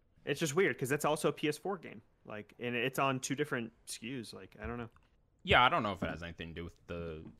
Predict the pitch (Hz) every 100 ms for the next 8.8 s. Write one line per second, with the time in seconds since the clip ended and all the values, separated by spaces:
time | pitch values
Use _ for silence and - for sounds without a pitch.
0 | - - - 82 82 87 - 95 92 -
1 | 60 78 95 82 87 85 82 - - 82
2 | 82 82 - 98 101 147 135 123 107 90
3 | 123 87 147 139 147 80 80 87 76 73
4 | 82 78 76 87 82 80 80 - - _
5 | _ _ _ _ _ _ 113 120 131 135
6 | - 196 180 - 165 165 165 151 143 127
7 | 117 - 139 139 - 127 117 127 120 117
8 | 107 110 104 - - 101 98 98